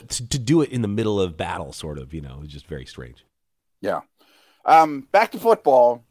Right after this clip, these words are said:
Speaker 2: I'm a little worried about the Bucs. You know, all of a sudden, no A B, no Godwin. Um, and I'm talking about the repeat.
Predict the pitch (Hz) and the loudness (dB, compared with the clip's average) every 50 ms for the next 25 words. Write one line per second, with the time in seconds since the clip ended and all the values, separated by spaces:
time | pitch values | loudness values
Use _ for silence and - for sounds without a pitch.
0 | _ _ 185 233 330 339 320 302 269 269 269 262 233 220 214 208 175 151 202 190 | _ _ 0 2 2 2 2 4 6 6 6 6 4 0 -4 -4 0 2 2 2
1 | 110 - - - - - _ - 135 135 143 143 147 175 208 202 180 165 - - | 2 0 -6 -14 -20 -20 _ -10 -4 0 2 4 4 4 2 0 -2 -4 0 2
2 | 196 190 180 156 160 151 147 143 156 185 208 208 208 196 190 160 180 185 185 180 | 2 4 2 2 -2 -6 -2 2 2 4 4 4 2 0 -2 -6 -8 -10 -10 -8
3 | 175 175 170 170 160 165 160 156 156 160 143 139 139 139 135 135 127 113 - _ | -2 0 0 0 2 2 4 4 4 2 2 0 -2 -2 -2 -4 -6 -8 -12 _
4 | _ _ _ _ _ _ _ _ _ _ _ _ _ _ _ _ - 160 170 - | _ _ _ _ _ _ _ _ _ _ _ _ _ _ _ _ -2 -2 0 0
5 | 180 185 196 202 190 - 233 175 175 160 147 - - 156 131 131 139 131 - - | 0 0 0 0 0 0 0 2 2 0 -2 -2 -2 -4 -2 -2 -4 -4 -4 -8
6 | 127 101 - | -10 -12 -12